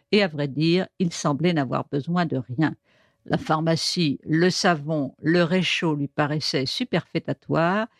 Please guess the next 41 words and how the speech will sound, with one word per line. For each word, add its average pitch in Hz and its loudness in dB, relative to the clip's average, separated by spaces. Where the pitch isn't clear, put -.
Il 170 0
n'avait 139 0
pas 196 0
de 220 -4
bagages. 190 2
Chaque - -2
soir, 156 0
il 160 -2
vidait 175 2
ses - -4
poches, - -2
consciencieusement, 156 0
de 175 -2
tous 302 2
les 208 4
objets 170 0
inutiles 240 -2
qu'il 165 -6
y 160 0
avait 156 -2
entassés 185 0
dans 233 2
la 214 2
journée. « 165 -2
Où 349 4
sont 370 0
vos 226 4
affaires ? » 185 2
demanda 156 2
Saint-Lô. 156 0
Il 151 -2
s'étonna 156 0
lesquels. 185 0
Son 160 0
argent 156 0
personnel 170 -2
était 160 -2
cousu 165 0
dans 165 2
sa 156 -2
ceinture. 175 0